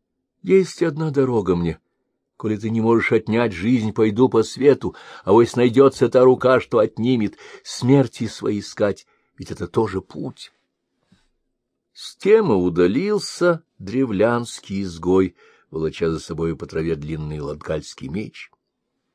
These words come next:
А княгиня ощутила, как отлегла ее печаль, утешилась тревога, и прохладный ветер потянул от меркнущих звезд на небосклоне.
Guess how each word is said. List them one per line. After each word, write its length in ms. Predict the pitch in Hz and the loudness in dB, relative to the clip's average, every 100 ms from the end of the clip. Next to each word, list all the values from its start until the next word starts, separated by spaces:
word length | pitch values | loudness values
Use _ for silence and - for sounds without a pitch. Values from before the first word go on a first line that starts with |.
| _ _ _ _ _ | _ _ _ _ _
А 180 | 95 110 | 0 0
княгиня 720 | 123 151 147 208 202 107 82 | -2 -4 -4 -2 0 0 -2
ощутила, 800 | 82 - - 92 - - 156 104 | -4 -10 -10 -10 -10 -4 -2 0
как 260 | 95 - _ - | -4 -6 _ -6
отлегла 600 | - 156 175 190 180 220 | -2 -2 -2 -6 2 4
ее 220 | 214 202 | 6 4
печаль, 640 | 196 170 - 151 131 95 - _ _ - - | 0 -10 -10 -6 -4 -6 -10 _ _ -20 -6
утешилась 840 | 160 - 170 165 - 113 101 - | -6 -2 4 4 4 0 0 -2
тревога, 560 | - 98 104 135 101 98 | -10 -8 2 2 2 0
и 80 | |
прохладный 640 | 92 98 - 107 92 87 90 | 0 -4 -2 -2 -2 -2 -2
ветер 480 | 87 110 104 107 95 | 0 -2 -2 -8 -8
потянул 520 | 95 107 98 104 - - - - | -10 -6 -4 -4 -6 -20 -20 -6
от 240 | 92 - | -6 -2
меркнущих 640 | 98 92 95 92 - 87 | -2 -2 -6 -8 -8 -10
звезд 400 | 78 82 95 - | -6 0 0 -2
на 40 | 87 | -14
небосклоне. 680 | 92 87 - - 85 196 | -12 -12 -14 -8 -8 -8